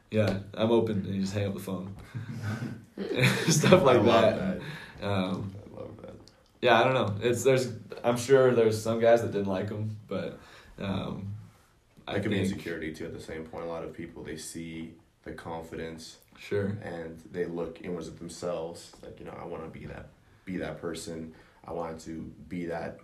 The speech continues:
Speaker 3: open and expressive." Um, but just, like,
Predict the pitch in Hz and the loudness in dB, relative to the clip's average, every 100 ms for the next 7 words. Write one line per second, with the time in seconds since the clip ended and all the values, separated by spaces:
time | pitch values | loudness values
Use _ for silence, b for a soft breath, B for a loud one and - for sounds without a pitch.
0 | 87 87 85 78 76 78 - 85 85 - | -2 -2 -2 -6 -8 -8 -6 -4 -4 -6
1 | 73 78 78 _ b b b _ _ - | -8 -8 -12 _ b b b _ _ -16
2 | 73 73 71 71 _ - 82 - - 57 | -12 -10 -12 -16 _ -10 -8 -8 -10 -10